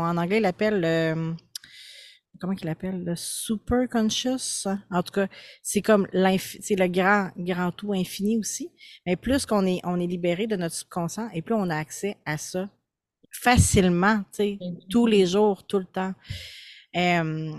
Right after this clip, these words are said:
Speaker 1: donc, notre corps, tu sais, comme je disais t-, t-, au début, c'est tel-, il est tellement puissant. Puis, c'est pas, tu sais, on a déjà eu cette discussion-là sur la guéri-, le mot guérison, et cetera.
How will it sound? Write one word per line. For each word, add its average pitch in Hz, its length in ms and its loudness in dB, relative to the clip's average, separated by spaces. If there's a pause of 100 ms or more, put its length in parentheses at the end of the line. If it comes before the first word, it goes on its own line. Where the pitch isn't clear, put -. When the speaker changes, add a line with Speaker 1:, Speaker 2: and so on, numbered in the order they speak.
(160)
Speaker 1:
donc, 175 260 -2
notre 170 280 2
corps, 214 540 2
tu - 60 -16
sais, 233 100 0
comme 196 160 -2
je 175 80 -2
disais 185 120 -2
t-, - 180 -10
t-, 180 120 -4
au 170 100 2
début, 170 360 -2
c'est - 160 -8
tel-, 160 180 -4
il 170 100 -4
est 160 80 -6
tellement 170 260 -2
puissant. 175 520 -6 (520)
Puis, 190 220 2
c'est - 220 -2
pas, 294 360 2
tu 320 60 -10 (460)
sais, 247 120 0
on 190 220 4
a - 20 0
déjà 180 240 2
eu 226 80 0
cette 190 160 -4
discussion-là 175 440 -4
sur - 120 -8
la 170 140 2
guéri-, 165 320 -2
le 170 160 2
mot 196 220 4
guérison, 180 460 0
et 180 60 -4
cetera. 175 420 -4